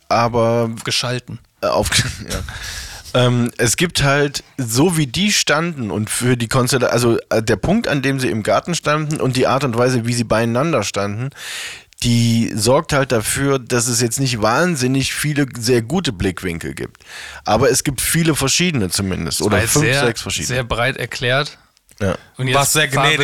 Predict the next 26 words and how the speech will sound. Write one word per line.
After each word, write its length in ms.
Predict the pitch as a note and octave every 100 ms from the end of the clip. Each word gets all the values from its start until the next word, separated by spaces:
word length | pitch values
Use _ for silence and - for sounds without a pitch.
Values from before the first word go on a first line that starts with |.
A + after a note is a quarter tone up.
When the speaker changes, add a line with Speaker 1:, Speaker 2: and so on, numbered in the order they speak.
| C3+
Speaker 2:
bitte 60 |
Speaker 3:
du 40 | B2
Speaker 2:
fort, 220 | D3 D#3
Speaker 3:
warst 120 | C#3+
jetzt 120 | D#3+
Speaker 2:
was 80 | C3+
Speaker 3:
sehr 100 | E3+
Speaker 2:
mit 100 | C#3+
der 80 | D#3+
Speaker 3:
gnädig 160 | E3 D#3
Speaker 1:
Der 120 | D3+
hat, 220 | D3 C#3+
der 140 | D3 B2
hat, 80 | B2
Speaker 2:
Rohmaterialanalyse. 540 | C#3 B2+ D#3 B2 C#3
Speaker 3:
mit 80 | A#2+
den 100 | B2
Opens. 160 | C#3
Speaker 1:
der 160 | C3 B2+
hat 260 | C3 - -
Can 460 | C3+ A#2 D#3+ G#3 G3+
nicht 640 | C3+ C3 D#3 G3+ - - - - - -
geschlagen 760 | C3 A2+ - C3 C3+ B2 F#2
als 180 | - F#2+
allererstes, 680 | D2 G2 G2+ C3 - G3+ A3+
Speaker 2:
Okay. 260 | A#2+ B2+